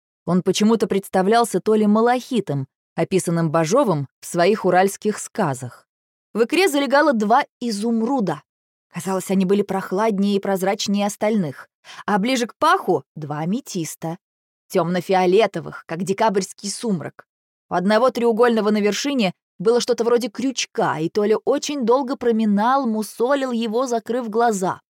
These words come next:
Отец смеялся. Его забавляли сыновьи гемологические фантазии. Мама ругалась.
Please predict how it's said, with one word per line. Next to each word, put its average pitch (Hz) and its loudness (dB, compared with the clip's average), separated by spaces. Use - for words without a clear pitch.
Отец 226 0
смеялся. 175 -2
Его 277 2
забавляли 277 2
сыновьи 196 0
гемологические 180 0
фантазии. 143 -2
Мама 226 2
ругалась. 175 0